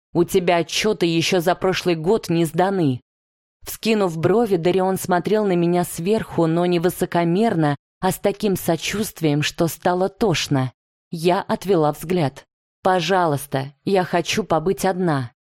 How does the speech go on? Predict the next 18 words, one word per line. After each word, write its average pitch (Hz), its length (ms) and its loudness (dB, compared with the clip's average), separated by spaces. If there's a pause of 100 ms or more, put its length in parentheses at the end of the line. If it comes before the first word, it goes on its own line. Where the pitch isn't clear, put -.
(480)
"Ты 147 120 4
никогда 156 580 0
не 143 160 2
бываешь 147 520 0
одна, 175 400 0
Ри. 151 280 0 (260)
С - 80 -14
тобой 165 300 2
ходят 180 400 0
твои 160 260 2
призраки, 160 600 0
которых 151 480 0
ты 165 100 2
упрямо 160 500 0
не 143 140 2
хочешь 156 460 -2
отпускать. - 800 -4 (580)
Пожалуйста". 175 960 0